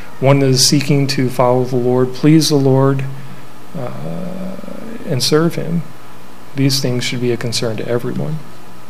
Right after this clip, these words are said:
And complacency, right, along with apathy, apathy. All right, so let's go into our slides here,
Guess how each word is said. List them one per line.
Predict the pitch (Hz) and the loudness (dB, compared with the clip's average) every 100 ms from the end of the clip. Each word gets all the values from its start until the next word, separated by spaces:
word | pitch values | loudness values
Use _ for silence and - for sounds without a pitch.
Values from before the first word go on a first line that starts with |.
| - - - - - - - - - - - - | -10 -10 -10 -8 -8 -8 -8 -8 -6 -6 -6 -2
And | 147 131 | 2 2
complacency, | 131 131 117 - 110 - | 2 0 -2 -2 -4 -4
right, | - - - | -2 -4 -4
along | 139 120 117 | -4 -4 -4
with | 113 | -4
apathy, | 127 120 143 - 180 185 139 | -4 -4 -4 -4 -4 -4 -4
apathy. | 123 131 165 170 - - - - - - - - - - - | -4 -4 -4 -6 -6 -8 -8 -8 -8 -6 -6 -8 -8 -8 2
All | 147 | 4
right, | 135 127 | 4 2
so | - 147 | 0 4
let's | 175 185 | 4 4
go | 190 175 | 2 4
into | 180 165 | 4 4
our | 156 | 2
slides | - 151 143 139 | 2 2 2 2
here, | 170 185 220 | -2 -2 -2